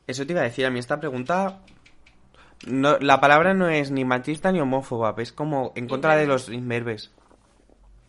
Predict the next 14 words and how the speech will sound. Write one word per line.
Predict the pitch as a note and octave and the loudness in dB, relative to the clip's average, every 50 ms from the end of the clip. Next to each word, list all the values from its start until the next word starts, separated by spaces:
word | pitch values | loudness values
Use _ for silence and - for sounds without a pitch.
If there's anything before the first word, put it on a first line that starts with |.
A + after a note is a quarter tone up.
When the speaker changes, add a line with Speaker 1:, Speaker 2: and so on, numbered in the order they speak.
| _ _ _ _ - - - _ _ - | _ _ _ _ -20 -20 -20 _ _ -8
Speaker 1:
Yo, | B2 | -4
por | A#2+ B2+ | -4 -4
ejemplo, | B2 C3 A#2 B2+ | -4 -4 -4 -2
tengo | C3 C#3 E3 D#3 | 0 0 0 0
calvas | - G#2 G#2+ A2+ B2+ B2+ C3 | 0 0 0 0 0 -2 -2
en | A#2+ | -2
la | G#2+ | -2
barba, | G2+ F#2+ G2 G2 G2 F#2+ | -2 -2 -4 -6 -8 -10
y | G2+ | -10
a | G#2 | -10
mí | G2+ G2+ | -12 -12
esta | G2 - G2+ F#2+ | -12 -14 -14 -10
Speaker 2:
Tú | - | -8
has | G2+ | -6